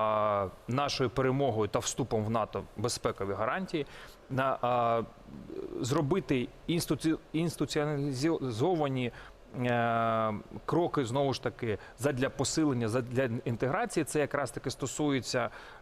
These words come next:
е, переводу комісії Україна-нато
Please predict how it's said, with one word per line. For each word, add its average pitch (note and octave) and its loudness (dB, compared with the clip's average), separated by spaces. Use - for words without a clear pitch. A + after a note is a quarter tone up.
е, A#2 2
переводу C#3 2
комісії C3 0
Україна-нато A#2 0